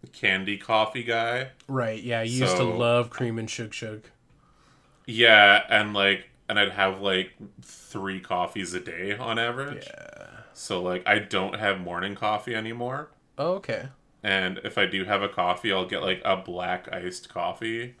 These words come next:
Speaker 2: Mm.
Speaker 1: at, like, four P M after work, and that's, like, my treat.
Speaker 2: Right, right.
Speaker 1: So it's, yeah. Um, so cutting down on a lot of caffeine stuff, cutting down on a lot of shug shug. I'm not eating, like,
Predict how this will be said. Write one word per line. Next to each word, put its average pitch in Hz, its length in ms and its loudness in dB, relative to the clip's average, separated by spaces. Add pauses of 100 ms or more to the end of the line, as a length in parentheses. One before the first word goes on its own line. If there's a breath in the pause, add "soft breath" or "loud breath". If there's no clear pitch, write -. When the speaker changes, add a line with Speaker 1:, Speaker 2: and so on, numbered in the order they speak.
Speaker 2:
Mm. 113 240 -4 (360)
Speaker 1:
at, 101 160 2
like, 90 360 -2
four 92 400 -2
P 95 240 -4
M 87 120 -2
after 87 320 -6
work, 87 300 -8
and 98 80 -10
that's, 90 180 -10
like, 87 140 -10
my 87 120 -12
treat. 117 440 -14
Speaker 2:
Right, 98 320 -8 (100)
right. 82 220 -16 (500)
Speaker 1:
So 90 540 -12 (120)
it's, - 600 -14
yeah. 50 280 -8 (540 soft breath)
Um, 110 480 -14 (640 soft breath)
so 110 160 -8
cutting - 260 -2
down 101 200 4
on 101 60 0
a 98 60 0
lot 92 140 0
of 92 100 -6
caffeine 90 500 -4
stuff, 90 360 -10
cutting 92 260 -8
down 87 220 -8
on 90 100 -12
a 90 60 -12
lot 92 140 -10
of 90 80 -14
shug 92 260 -12
shug. 90 340 -10 (440 loud breath)
I'm 110 120 4
not 107 260 6
eating, 95 580 -6 (500)
like, 95 240 -10